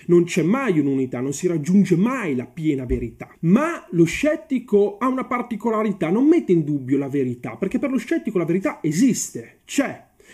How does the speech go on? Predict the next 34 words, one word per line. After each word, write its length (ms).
ma 220
mette 280
in 120
dubbio 280
la 120
capacità 960
che 120
l'uomo 400
ha 80
di 140
raggiungere 600
questa 260
verità. 520
L'uomo 400
non 300
può 500
domandarsi 1120
intorno 480
ai 100
fenomeni, 440
intorno 360
al 80
proprio 260
mondo, 460
dandosi 440
una 100
risposta, 640
perché 240
i 40
suoi 200
sensi 380
sono 280
troppo 340
limitati. 760